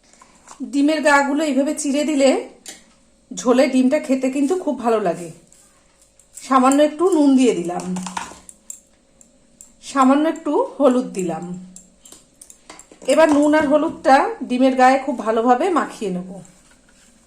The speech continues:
ডিমের গায়ে নুন আর হলুদটা ভালোভাবে মাখানো হয়ে গেছে। এদিকে আধ ঘন্টা হয়ে গেছে। এবার এই নুন জল থেকে তুলে ফুলকপিগুলোকে ভালো জল দিয়ে পরিষ্কার করে ধুয়ে নেব। ফুলকপিটা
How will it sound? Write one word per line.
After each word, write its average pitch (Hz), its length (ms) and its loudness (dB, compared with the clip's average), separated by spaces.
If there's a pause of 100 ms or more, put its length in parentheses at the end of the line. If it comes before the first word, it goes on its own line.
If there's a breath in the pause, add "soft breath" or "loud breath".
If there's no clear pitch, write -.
(1040)
ডিমের 311 440 6 (100)
গায়ে 285 260 8 (200)
নুন 285 240 4
আর 277 140 4
হলুদটা 302 440 4 (280)
ভালোভাবে 254 420 6 (140)
মাখানো 254 340 4 (120)
হয়ে 233 260 10
গেছে। - 280 -6 (720)
এদিকে 277 300 0 (320)
আধ 226 100 2 (100)
ঘন্টা 269 340 4
হয়ে 262 240 8
গেছে। 277 280 0 (420)
এবার 247 220 8 (340)
এই 262 80 2 (120)
নুন 262 140 6 (100)
জল 269 160 6 (120)
থেকে 294 200 0 (160)
তুলে 269 240 0 (160)
ফুলকপিগুলোকে 269 680 -2 (120)
ভালো 247 240 0
জল 240 140 2 (120)
দিয়ে 311 140 2 (180)
পরিষ্কার 262 420 -2
করে 294 120 0 (100)
ধুয়ে 208 220 -2
নেব। 143 140 -8 (680 loud breath)
ফুলকপিটা 269 440 0